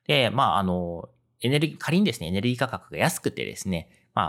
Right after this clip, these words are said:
あ、全然こう、負担にならないっていうケースになったとして、じゃあ、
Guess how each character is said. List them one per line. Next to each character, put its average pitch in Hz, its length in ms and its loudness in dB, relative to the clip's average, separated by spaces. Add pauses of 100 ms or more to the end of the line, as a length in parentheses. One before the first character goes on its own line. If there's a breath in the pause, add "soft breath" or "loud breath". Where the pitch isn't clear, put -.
(100)
あ、 - 60 -20
全 107 220 2
然 110 220 2
こ - 80 -4
う、 90 40 -4
負 - 60 -10
担 110 160 0
に 104 60 -4
な 95 80 2
ら 135 100 2
な 147 100 2
い 101 40 0
っ 90 60 -4
て - 200 -16
い 82 180 -4
う - 60 -8
ケ 104 160 0
ー 92 60 0
ス 76 100 -6
に 73 80 -6
な 117 100 0
っ - 120 -6
た - 100 -4
と - 80 -16
し - 80 -8
て、 113 360 0
じ - 100 2
ゃ 156 100 4
あ、 - 160 -10